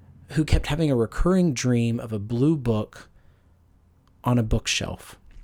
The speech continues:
And so the man began to search every, um, bookstore in his village for this book that he kept seeing in this dream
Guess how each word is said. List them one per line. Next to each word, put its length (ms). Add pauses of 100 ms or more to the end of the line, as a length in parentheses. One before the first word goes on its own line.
(1080)
And 120
so 120
the 100
man 260
began 280
to 100
search 540 (100)
every, 680 (640)
um, 200
bookstore 680
in 260
his 260
village 500
for 680 (760)
this 320
book 540
that 140
he 80
kept 220
seeing 380
in 120
this 160
dream 420